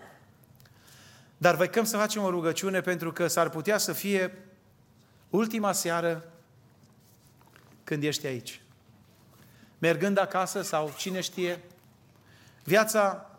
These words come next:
este atât de imprevizibilă. Asupra noastră planează imprevizibilul. Cine știe ce va fi mâine? Am venit de la Baia Mare, câți kilometri? Patru sute? Doresc din toată inima Dumnezeu să ne ajute să ne întoarcem cu bine înapoi. Dar dacă nu,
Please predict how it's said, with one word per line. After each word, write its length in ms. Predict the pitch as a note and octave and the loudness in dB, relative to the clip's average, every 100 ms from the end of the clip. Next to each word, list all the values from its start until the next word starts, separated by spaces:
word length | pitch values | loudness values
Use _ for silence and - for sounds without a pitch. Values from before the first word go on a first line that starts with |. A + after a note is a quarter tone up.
| - _ _ _ _ _ _ _ - - - - _ | -20 _ _ _ _ _ _ _ -20 -20 -20 -20 _
este 260 | G3 F#3+ G3+ | 0 2 2
atât 160 | G#3+ | 2
de 80 | G#3+ | 0
imprevizibilă. 840 | G#3+ G3+ F3 D#3 C#3 D3+ B2 A#2 - - _ - _ _ - - - - _ - - - | 0 -2 -4 -4 -6 -6 -6 -8 -14 -20 _ -20 _ _ -20 -20 -20 -20 _ -20 -20 -2
Asupra 480 | - E3+ - B3 G#3 | 2 4 2 2 2
noastră 360 | F#3 G3+ - F3+ | 4 0 0 -2
planează 480 | E3+ D#3+ F#3 F3 E3+ | 0 0 0 -2 -2
imprevizibilul. 800 | D#3+ D#3 D3 C#3+ C3 C3+ A#2+ A#2 | -4 -4 -4 -4 -6 -6 -8 -6
Cine 240 | - A3+ | -4 -4
știe 300 | A3 - F3 | -4 -4 -4
ce 160 | D#3+ D3+ | -4 -6
va 100 | C#3+ | -6
fi 160 | - | -6
mâine? 360 | C3+ B2+ A2+ A2+ - - _ _ - - - - | -6 -6 -8 -14 -20 -20 _ _ -20 -20 -20 -6
Am 140 | - D#3 | -2 2
venit 220 | F3 G#3+ | 2 2
de 80 | G3+ | 4
la 100 | F#3 | 4
Baia 260 | F#3 G3+ | 4 4
Mare, 280 | F#3 G#3 G3+ | 2 2 2
câți 220 | G3 G#3 | 0 -2
kilometri? 500 | F3+ D3+ C3+ A#2 B2+ | -2 -4 -4 -6 -4
Patru 240 | D#3 F3 F3+ | -2 -2 -2
sute? 380 | G3 F#3+ G3+ - - - - _ - _ _ _ _ _ - - _ _ - - - - _ _ _ - | -4 -4 -6 -8 -20 -20 -20 _ -20 _ _ _ _ _ -20 -20 _ _ -20 -20 -20 -20 _ _ _ -2
Doresc 320 | F3 G3 G3 | 2 4 2
din 140 | G3 | -2
toată 240 | G3 G#3+ G#3 | 0 0 0
inima 300 | G#3 F#3+ F#3 | -2 0 0
Dumnezeu 420 | F#3 F3+ D#3+ G#3 | 0 -2 0 0
să 120 | G3+ | 0
ne 80 | F3 | -2
ajute 280 | E3 G3 F#3 | -2 -4 -6
să 120 | E3+ | -4
ne 80 | E3+ | -4
întoarcem 400 | E3 G3 G3 F3 | 0 0 0 -6
cu 100 | E3 | -6
bine 220 | E3+ E3+ | -4 -4
înapoi. 360 | D3 C#3 D3 B2+ | -4 -4 -4 0
Dar 200 | F3 F3 | 0 2
dacă 260 | G#3 F#3+ | 0 -2
nu, 220 | D#3+ F3+ | -4 -6